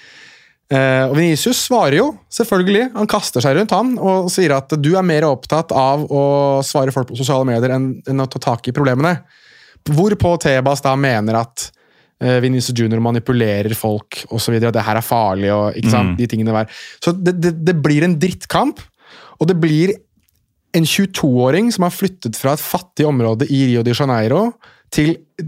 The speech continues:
Speaker 1: rikdommen i Spania, og opplever kanskje mer rasisme i Spania enn han noen gang gjorde i Brasil. Skulle man i hvert fall tro.
Speaker 2: Mm.
Speaker 1: Ehm, mot Javier Tebas, som representerer den entiteten som i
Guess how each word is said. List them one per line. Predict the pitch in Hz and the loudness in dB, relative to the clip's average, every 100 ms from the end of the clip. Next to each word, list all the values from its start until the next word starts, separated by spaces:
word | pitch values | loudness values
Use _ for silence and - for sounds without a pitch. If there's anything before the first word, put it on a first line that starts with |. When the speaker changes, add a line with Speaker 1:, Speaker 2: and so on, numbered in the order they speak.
| 143 | -2
Speaker 1:
rikdommen | 151 175 147 - 123 123 147 | 0 2 0 -2 0 0 0
i | 143 | -2
Spania, | - 120 117 160 | 0 -2 2 2
og | 190 151 131 | 0 0 -4
opplever | - 135 143 | -2 -2 0
kanskje | 131 147 | 0 0
mer | 127 117 | 0 0
rasisme | 139 - 123 - 127 | 0 -2 -4 -2 -4
i | |
Spania | 123 120 107 117 | -2 0 0 0
enn | |
han | 127 143 | 0 0
noen | 120 | 0
gang | 107 | 0
gjorde | 107 110 | 0 0
i | 139 | 0
Brasil. | 151 160 262 - _ _ - _ _ _ | 0 0 0 -4 _ _ -20 _ _ _
Skulle | - 127 | -6 -2
man | 113 | 0
i | 110 | 0
hvert | |
fall | 107 110 | -2 -4
tro. | - 139 262 - 131 | 0 2 2 0 0
Speaker 2:
Mm. | 113 104 147 - _ - | 0 0 -2 -12 _ -2
Speaker 1:
Ehm, | 127 131 131 135 135 135 139 - _ _ - | 2 2 2 2 2 2 0 -4 _ _ -2
mot | 147 151 160 233 - | 2 4 2 0 0
Javier | 180 180 175 165 | 0 2 2 2
Tebas, | 135 123 170 220 165 | 0 2 0 0 -2
som | 156 | 0
representerer | 156 151 147 175 - 123 143 | 0 -2 -2 -2 0 0 0
den | 131 127 | -2 -2
entiteten | 131 127 147 127 104 - 160 175 _ | -2 -2 -2 -2 -2 -2 -4 -4 _
som | - 180 180 _ _ _ _ _ | -2 -2 -2 _ _ _ _ _
i | 180 | -4